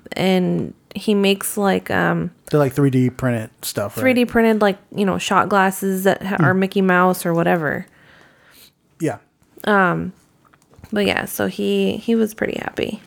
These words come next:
Speaker 2: Uh, yeah, so what came out, um, this past Sunday night is that Bob Chapek, who was the C E O of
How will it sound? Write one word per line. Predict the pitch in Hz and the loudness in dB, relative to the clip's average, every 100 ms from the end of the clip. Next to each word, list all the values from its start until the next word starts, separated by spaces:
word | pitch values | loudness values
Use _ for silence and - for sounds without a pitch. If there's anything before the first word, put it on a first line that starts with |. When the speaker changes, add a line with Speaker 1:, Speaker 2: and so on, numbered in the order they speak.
| - - - - - - - - | -20 -18 -14 -10 -8 -10 -12 -6
Speaker 2:
Uh, | 185 175 170 165 | 0 2 4 2
yeah, | 214 254 110 | 2 0 0
so | - - 170 170 165 160 165 - _ _ _ _ _ _ _ | -2 2 2 4 4 2 0 -4 _ _ _ _ _ _ _
what | - 160 143 151 175 175 180 | -18 -10 -2 2 2 0 -6
came | - 180 156 | 0 2 4
out, | 139 135 131 135 - _ _ - | 4 4 2 0 -12 _ _ -4
um, | 135 123 120 113 127 - _ _ _ - | 2 4 4 0 -4 -12 _ _ _ -4
this | 131 - | -4 0
past | 123 113 - | -2 -2 -2
Sunday | 127 117 117 | 0 0 -2
night | 110 98 104 139 - - _ _ _ - | -4 -6 -8 -12 -18 -20 _ _ _ -2
is | 131 123 | 0 2
that | 139 110 131 123 117 | 0 2 0 -2 -2
Bob | 135 127 131 | 2 2 0
Chapek, | - 123 123 107 110 | 0 0 0 -4 -4
who | - 123 | -2 0
was | 117 110 110 110 - | 0 -2 -2 -4 -10
the | - | -8
C | 120 123 127 127 | -4 0 0 0
E | |
O | 110 107 110 - - - - - _ _ | -2 -4 -4 -8 -16 -18 -18 -20 _ _
of | 143 120 117 107 110 - | -2 0 0 -2 -6 -12